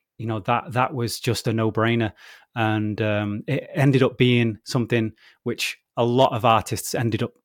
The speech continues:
sort of taking a look at and kind of going, Oh, actually, um, yeah, this, this, we can use this in a number of ways. Um, but there just wasn't a lot of tutorial content at that time.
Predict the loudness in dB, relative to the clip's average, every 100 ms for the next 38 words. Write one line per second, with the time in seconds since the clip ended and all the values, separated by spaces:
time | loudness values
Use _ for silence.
0 | -10 -4 -4 0 0 0 0 -2 -2 -4
1 | -4 -10 -6 -4 -2 -2 0 0 -2 _
2 | -6 -4 -4 -6 -6 -12 _ _ _ -4
3 | -4 -4 -8 -16 _ 0 0 2 -2 0
4 | -4 -4 _ _ -12 -8 -4 0 0 0
5 | -2 -2 -2 0 0 2 2 0 -2 -4
6 | -10 _ _ -20 -20 _ -6 -4 -4 -6
7 | -10 _ _ _ _ _ _ -12 -4 0
8 | 2 0 2 0 2 2 0 0 -6 -2
9 | -2 -2 -2 -4 -2 -4 -6 -14 _ _
10 | -4 0 -2 0 0 -2 -6